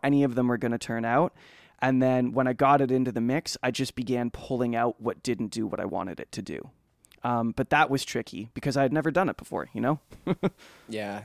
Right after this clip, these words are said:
Speaker 2: yeah, it's always figuring, figuring where you have to go, what is necessary, what's not. But you learn, you
Speaker 1: Yeah.
Speaker 2: live and you learn.
Speaker 1: Yeah, and you just gotta try stuff. You gotta be, you gotta be ready to try stuff and to make mistakes and to learn and,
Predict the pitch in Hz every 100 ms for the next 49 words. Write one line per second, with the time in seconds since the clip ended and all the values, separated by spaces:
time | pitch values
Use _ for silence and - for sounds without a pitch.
0 | - 107 101 107 117 113 107 - - _
1 | _ _ _ _ _ - 135 123 123 110
2 | - 123 123 113 110 120 113 113 - 110
3 | 107 101 113 113 117 110 110 107 95 95
4 | - 101 92 _ _ - - _ 180 247
5 | 214 165 233 170 170 190 185 170 156 302
6 | _ _ _ _ _ _ 165 262 180 123
7 | 190 220 247 262 359 - - - 123 -
8 | 185 196 220 208 - - - - - 190
9 | 190 185 180 170 127 - 127 - 170 165
10 | - - 135 135 131 - - 131 131 120
11 | 117 143 131 139 139 139 - 131 123 -
12 | 113 123 135 135 135 127 - 123 117